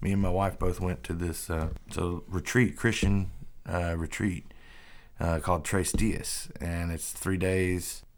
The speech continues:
Uh, there's a men's weekend, and then there's followed up by a women's weekend. And I went to that, and it was, man, it was awesome. And it just put me right back on track with,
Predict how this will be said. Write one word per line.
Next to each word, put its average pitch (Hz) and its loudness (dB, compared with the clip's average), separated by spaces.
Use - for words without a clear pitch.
Uh, 80 0
there's 80 0
a 80 0
men's 92 6
weekend, 87 2
and 80 0
then 80 0
there's 80 -2
followed 85 0
up 78 -4
by 80 -2
a 80 -6
women's 87 2
weekend. 87 -6
And 87 2
I 80 -2
went 98 2
to 85 -6
that, 95 2
and 82 -4
it 82 -4
was, 80 -6
man, 90 -2
it - -10
was - -10
awesome. 78 -4
And 101 6
it 98 4
just 90 2
put 117 4
me 104 2
right 95 2
back 90 0
on 87 -2
track 90 -2
with, 80 -6